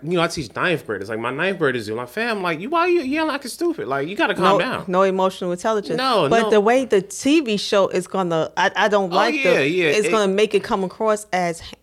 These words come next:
Speaker 2: angry black
Speaker 1: Yeah,
Speaker 2: man.
Speaker 1: it get-, it gets propagated as, you know, "We all angry, we don't,
Speaker 2: Mm-hmm.
Speaker 1: we don't get our way."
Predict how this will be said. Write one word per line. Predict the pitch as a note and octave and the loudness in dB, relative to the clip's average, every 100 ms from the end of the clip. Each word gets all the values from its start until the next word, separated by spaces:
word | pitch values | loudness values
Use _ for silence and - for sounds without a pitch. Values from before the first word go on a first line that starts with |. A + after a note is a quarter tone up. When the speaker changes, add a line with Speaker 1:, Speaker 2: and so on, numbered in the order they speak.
| - | -8
Speaker 2:
angry | F#3 F#3 F3+ D3+ | -2 -2 -2 -2
black | F3 F#3+ F3 - | 0 -2 -2 -4
Speaker 1:
Yeah, | |
Speaker 2:
man. | D#3+ | -2
Speaker 1:
it | E3 F#3+ | 0 0
get-, | G#3 G#3+ | 0 0
it | |
gets | A3+ G#3 | -2 -4
propagated | - G#3+ A#3 F3+ C3 A2+ G#2+ G2+ | -6 -4 -2 -2 -2 0 -2 -6
as, | G2 G2 F#2+ | -8 -8 -6
you | B2+ | -6
know, | G#2+ F#2+ F2+ A2 | -6 -6 -8 -6
"We | C3 | -2
all | A#2 G#2+ G2 | -2 -2 -2
angry, | A2+ A#2+ G#2+ G2+ | -4 -2 -4 -6
we | G2+ G#2+ | -4 -4
don't, | G2+ | -4
Speaker 2:
Mm-hmm. | - - | -6 -4
Speaker 1:
we | |
don't | G#2+ G2 | -6 -6
get | F#2 | -10
our | F2+ F#2 | -10 -6
way." | A2+ F#2 | -4 -4